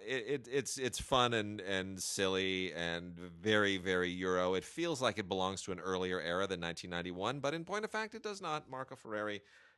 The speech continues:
um, made it in nineteen ninety-one. And then we also have, uh, All the Sins of Sodom and Vibration on the Joseph W. Sarno Retrospect series.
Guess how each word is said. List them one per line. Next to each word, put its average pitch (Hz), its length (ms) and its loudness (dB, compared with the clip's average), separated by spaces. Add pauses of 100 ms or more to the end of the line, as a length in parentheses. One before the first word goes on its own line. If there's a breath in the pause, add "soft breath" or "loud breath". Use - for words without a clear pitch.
(120)
um, 95 480 -2 (1300)
made 104 200 0
it 107 80 -6
in 101 60 -8
nineteen 98 280 0
ninety-one. 95 400 0 (400 loud breath)
And 156 100 0
then 175 60 2
we 170 140 4
also 185 320 2
have, 117 420 2
uh, 113 300 8
All 147 180 0
the 165 80 0
Sins 147 260 -2
of 113 80 -8
Sodom 127 380 0
and 110 140 -4
Vibration 101 760 0
on 90 140 -4
the 95 80 -6
Joseph 113 520 -2
W. 101 340 -2
Sarno 104 380 0
Retrospect 95 680 -2
series. 87 580 -4